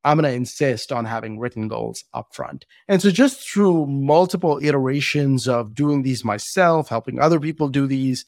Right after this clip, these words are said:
watching them go well, watching them go less well, I arrived at a set of principles where I'm like, "If you do all of these, you have something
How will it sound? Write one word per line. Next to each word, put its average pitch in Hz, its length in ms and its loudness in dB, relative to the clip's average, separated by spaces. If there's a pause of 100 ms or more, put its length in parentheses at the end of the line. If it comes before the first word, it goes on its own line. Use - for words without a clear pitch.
(100)
watching 156 340 4
them 131 200 0
go 120 100 -4
well, 151 480 4
watching 120 320 0
them 113 140 -10
go 117 160 -12
less 139 360 -2
well, 120 440 0
I 127 140 2
arrived 127 500 2
at 117 80 -2
a - 20 -8
set 120 220 -8
of - 80 -20
principles 117 500 -10
where 117 120 -6
I'm 113 100 -8
like, 117 180 -12
"If - 160 -8
you 220 100 4
do 170 300 0
all 151 220 8
of 113 100 -2
these, 117 400 -4 (160)
you 139 80 -2
have 143 220 2
something 135 920 2